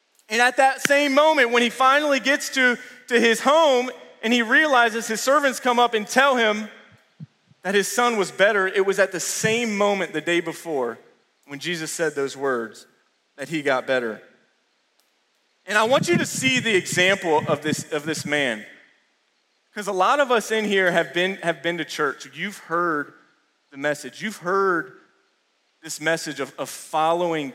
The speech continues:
Jesus, that we should be followers of Christ,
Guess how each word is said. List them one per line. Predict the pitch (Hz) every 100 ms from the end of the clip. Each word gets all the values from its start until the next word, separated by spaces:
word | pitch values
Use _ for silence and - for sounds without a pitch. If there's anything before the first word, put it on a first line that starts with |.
| -
Jesus, | 123 135 123 - 107 - - _ _ _ _ _ 143
that | 143
we | 202
should | 196 185 170
be | 160
followers | - - 175 180 190 185 180 165 -
of | 139 -
Christ, | 147 135 117 104 -